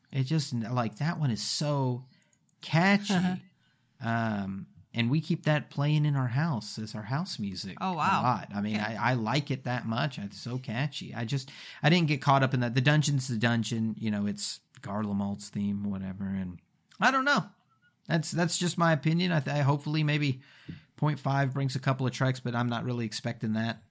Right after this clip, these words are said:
Speaker 1: The th-, that three point, uh, six point three five is gonna bring any grand new music. We'll just have to wait for point four. Oh, there was, oh, okay.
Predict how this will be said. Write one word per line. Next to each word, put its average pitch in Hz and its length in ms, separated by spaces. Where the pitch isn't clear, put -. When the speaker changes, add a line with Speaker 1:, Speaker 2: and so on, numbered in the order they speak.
Speaker 1:
The 107 100
th-, - 280
that 101 140
three 110 140
point, 110 320
uh, 104 220
six - 280
point 113 220
three 107 180
five 104 280
is 101 140
gonna 101 140
bring 104 260
any 202 300
grand 135 440
new 127 140
music. 127 460
We'll 131 100
just 123 160
have 127 160
to 123 80
wait 117 180
for 110 240
point 147 240
four. 147 320
Oh, 180 100
there 190 200
was, 196 220
oh, 143 360
okay. 131 440